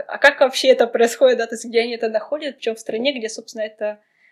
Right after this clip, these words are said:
это запрещено, и таких точек сбыта, наверное,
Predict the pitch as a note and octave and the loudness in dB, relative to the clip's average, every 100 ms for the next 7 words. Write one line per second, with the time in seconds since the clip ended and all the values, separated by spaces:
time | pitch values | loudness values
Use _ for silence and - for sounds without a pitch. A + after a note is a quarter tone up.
0 | _ - G3+ - G#3 G#3 G#3+ A3 - A#3 | _ -4 -2 -2 -2 -4 -6 -4 -2 0
1 | C4 D#4 A#3 G3+ G#3 G3+ G3 G3+ A3+ _ | 0 -2 -4 -12 -12 -14 -14 _ _ _
2 | _ _ _ G#3 G#3 A#3 - A#3 A3+ A3+ | _ _ _ -10 -6 -8 2 2 2 -2
3 | G#3 G3+ A3 A3 G#3 G#3 G#3 G#3 G#3 G3+ | -6 -6 -4 -2 -2 -4 -4 -6 -8 -8
4 | G3+ | -14